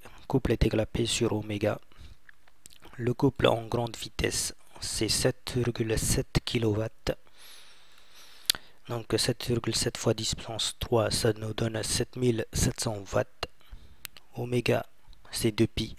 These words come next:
n. Donc, euh, le vitesse en grande vitesse, c'est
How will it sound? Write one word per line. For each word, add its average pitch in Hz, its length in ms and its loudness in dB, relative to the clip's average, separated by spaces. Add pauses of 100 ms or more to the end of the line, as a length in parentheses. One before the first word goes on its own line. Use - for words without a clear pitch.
n. 127 320 -2 (1200)
Donc, 113 180 -12 (160)
euh, 113 400 4
le 110 160 2
vitesse - 540 2
en 110 300 -6
grande 113 440 -4
vitesse, 110 380 0
c'est - 340 -2